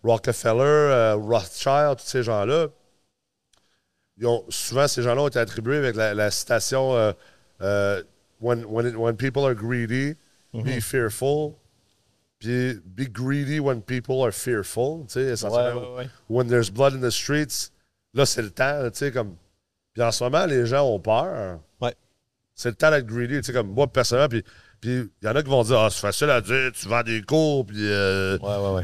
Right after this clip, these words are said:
Speaker 1: puis, euh, tu fais ça pour vendre des cours, puis tout le kit. » Ben, c-, moi, mes actions sont faciles à avoir. Je suis très public comme investisseur.
Speaker 2: Ouais.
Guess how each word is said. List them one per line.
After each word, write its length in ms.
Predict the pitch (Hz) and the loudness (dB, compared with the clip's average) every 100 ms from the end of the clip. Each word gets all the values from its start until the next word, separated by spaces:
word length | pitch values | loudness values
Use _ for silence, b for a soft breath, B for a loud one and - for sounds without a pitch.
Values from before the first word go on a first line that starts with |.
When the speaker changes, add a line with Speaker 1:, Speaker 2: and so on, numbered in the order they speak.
| 98 | -2
Speaker 1:
puis, 240 | 123 120 | 0 2
euh, 180 | 110 107 | 2 0
tu 200 | - 110 | -4 -6
fais 40 | 107 | -6
ça 180 | 131 | -6
pour 160 | 131 117 | -4 0
vendre 180 | 120 123 | 0 -2
des 200 | 120 107 | -4 -4
cours, 560 | 143 147 143 139 131 127 | -2 0 0 0 -4 -6
puis 100 | 123 | -8
tout 120 | 123 | -2
le 80 | 120 | -2
kit. » 200 | - 160 | 2 2
Ben, 280 | 117 113 110 - B B B | 6 6 4 0 B B B
c-, 300 | B - - | B -12 -10
moi, 160 | 101 135 | 0 2
mes 180 | 156 123 | 4 4
actions 320 | 113 - 156 | 2 2 0
sont 160 | 117 110 | 0 0
faciles 320 | 110 - 143 | 0 2 4
à 80 | 123 | 4
avoir. 600 | 110 139 139 113 101 90 - - _ _ | 4 4 6 4 0 -4 -14 -20 _ _
Je 60 | |
suis 60 | - | -6
très 160 | - 131 | -2 -2
public 320 | 123 127 151 | 0 -2 0
comme 160 | 123 | 0
investisseur. 800 | 117 110 101 - 139 143 127 101 87 _ | 0 0 -2 -2 0 2 0 -4 -8 _
Speaker 2:
Ouais. 140 | 117 | -8